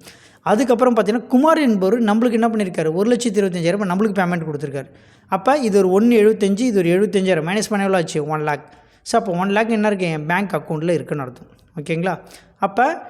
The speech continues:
நான் இன்வெஸ்ட் பண்ணது என்னமோ டூ லேக்ஸ் தான். ஆனா லாபம் மட்டும் எனக்கு எவ்வளோ வந்திருக்கு? நாற்பத்தி ஆறாயிரத்தி இரநூத்தி ஐம்பது ரூபா எக்ஸ்பென்ஸ் எல்லாம் போக வந்திருக்கு. ஓகேங்களா? இப்படி தான் நம்ம பேலன்ஸ்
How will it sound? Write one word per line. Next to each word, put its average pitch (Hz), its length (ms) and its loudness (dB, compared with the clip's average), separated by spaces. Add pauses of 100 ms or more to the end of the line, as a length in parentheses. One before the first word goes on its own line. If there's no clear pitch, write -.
(140)
நான் 180 120 -4
இன்வெஸ்ட் 220 300 0
பண்ணது 220 180 2
என்னமோ 220 320 4
டூ 233 200 -2
லேக்ஸ் 190 300 0
தான். 170 260 -2
ஆனா 196 160 -2
லாபம் 226 300 2
மட்டும் 220 240 0
எனக்கு 202 120 -2
எவ்வளோ 202 100 2
வந்திருக்கு? 160 480 -4
நாற்பத்தி 190 400 0
ஆறாயிரத்தி 175 420 0
இரநூத்தி 170 260 -2
ஐம்பது 165 40 -2
ரூபா 170 200 -4
எக்ஸ்பென்ஸ் 165 400 -4
எல்லாம் 175 280 -2
போக 185 240 0
வந்திருக்கு. 135 680 -6 (300)
ஓகேங்களா? 175 420 -2 (300)
இப்படி 185 360 -2
தான் 165 140 -2
நம்ம 208 160 -2
பேலன்ஸ் 160 300 -2